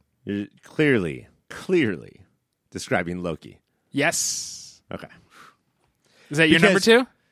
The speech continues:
Speaker 1: Yes, that's my number two. And I, I think
Speaker 2: Obviously.
Speaker 1: it's because watching,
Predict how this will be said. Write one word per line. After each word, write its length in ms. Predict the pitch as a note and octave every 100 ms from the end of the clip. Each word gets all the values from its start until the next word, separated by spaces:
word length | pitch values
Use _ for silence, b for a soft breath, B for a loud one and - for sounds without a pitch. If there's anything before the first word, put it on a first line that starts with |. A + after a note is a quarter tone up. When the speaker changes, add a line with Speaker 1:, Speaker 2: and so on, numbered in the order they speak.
| _ -
Speaker 1:
Yes, 240 | D3 E2+
that's 220 | B2+ B2+
my 100 | C3+
number 140 | A2+ G2
two. 240 | F#2+ E2+
And 160 | A#2+ C3+
I, 480 | A#2 B2+ B2 A2+ -
I 100 | B2+
think 140 | C#3+ C#3+
Speaker 2:
Obviously. 180 | - C#3+
Speaker 1:
it's 100 | -
because 520 | C3+ D3 B2+ A2+ F2
watching, 880 | G2+ A2+ C#3+ - E3 E3 F3 D#3+